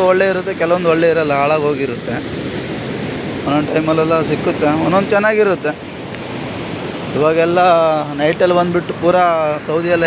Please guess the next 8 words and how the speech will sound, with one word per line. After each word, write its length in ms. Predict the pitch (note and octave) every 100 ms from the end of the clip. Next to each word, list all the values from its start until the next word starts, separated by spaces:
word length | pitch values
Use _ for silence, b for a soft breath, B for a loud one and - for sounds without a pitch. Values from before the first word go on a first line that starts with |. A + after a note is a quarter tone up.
| D#3+
ಹೆಕ್ಕಿದ್ದಾರೆ, 400 | F3+ E3 C#3+ D#3 - - - - - - - - - -
ಫುಲ್ 200 | D#3 G3 G#3+
ಸೌದಿ 220 | G#3 G3+ G3+
ಬಂದುಬೀಳುತ್ತೆ. 480 | F#3+ F#3 F3 - D3+ C#3+
ಮಳೆಗಾಲ 320 | D3+ E3 E3 D#3+ D#3 D#3 - - - - -
ಹಳ್ಳ 160 | E3+ F3+
ಬಂದಿದ್ದಲ್ಲ 480 | F#3 F3+ E3+ E3+ E3
ಇವಾಗ, 160 | E3 E3